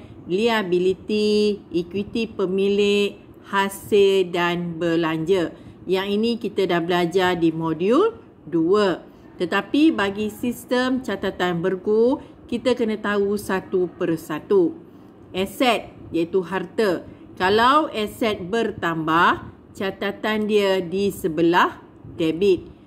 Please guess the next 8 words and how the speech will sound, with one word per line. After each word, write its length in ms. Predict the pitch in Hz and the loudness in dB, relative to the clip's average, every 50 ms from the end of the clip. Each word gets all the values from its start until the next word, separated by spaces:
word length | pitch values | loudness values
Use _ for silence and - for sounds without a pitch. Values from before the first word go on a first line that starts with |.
| - - - - - | -20 -20 -14 -6 -4
Kalau 480 | 180 180 190 208 226 254 277 294 - | -2 0 2 2 4 4 2 2 0
aset 560 | - - 202 196 196 - - - 214 185 170 | -2 -4 -6 -6 -6 -6 -6 -4 -4 -4 -4
berkurang, 1300 | 175 160 156 196 226 233 220 196 175 - - - 175 165 160 160 160 160 160 170 185 226 311 311 - - - - | -6 -6 -4 -2 -2 -2 -2 -4 -6 -8 -6 -4 -2 -2 0 0 2 2 4 2 2 0 -2 -6 -10 -14 -10 -8
catatan 640 | 185 175 175 - 170 170 175 - 185 180 185 185 | -8 -6 -4 -6 -6 -6 -4 -4 -2 -2 -2 -2
dia 160 | 175 180 175 175 | -2 -2 -2 0
di 160 | 170 170 165 | -2 -2 -4
sebelah 480 | - - 160 160 160 170 190 240 - - - - - - - - - | -4 -4 -2 2 4 4 4 2 2 -2 -10 -20 -20 -20 -20 -20 -16
kredit. 480 | - - 160 156 151 170 170 160 165 - | -8 -6 -4 -2 0 2 0 0 0 -4